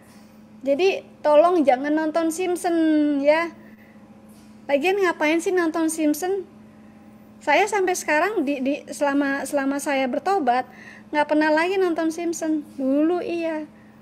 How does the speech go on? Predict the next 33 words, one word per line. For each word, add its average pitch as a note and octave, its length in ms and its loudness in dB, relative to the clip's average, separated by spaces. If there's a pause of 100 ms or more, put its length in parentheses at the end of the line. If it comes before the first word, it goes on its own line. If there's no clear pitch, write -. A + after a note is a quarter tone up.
(240)
Lucu, F#4+ 560 0
ah, F4+ 240 2
lucu, E4+ 480 -4
lucu, D#4 400 -4
lucu. C#4+ 480 -4
Kekerasan D#4 560 -2
itu E4 160 -4
bukan C4 240 -4
hal C#4 160 -4
yang C#4 160 -4
lucu. D4+ 400 -2 (2000)
Menghina D4+ 480 2
orang D#4+ 320 2
itu D#4+ 160 -4
bukan C4 240 -2
hal C4+ 240 -2
yang C4+ 160 -2
lucu. C#4+ 320 -2 (880)
Ngomong D4+ 400 2
kotor D#4+ 400 -2
itu D#4+ 240 -4
bukan C4 320 -4
hal C4+ 160 -4
yang B3+ 160 -4
lucu. C4+ 320 -6 (960)
Ya, - 160 -14
mungkin F#4 400 -2
lucu G4 320 -2
kalau D#4 240 2
Simpson D4+ 400 -2
yang D4 160 -2
ngomong, D#4+ 480 0
karena B3+ 240 -2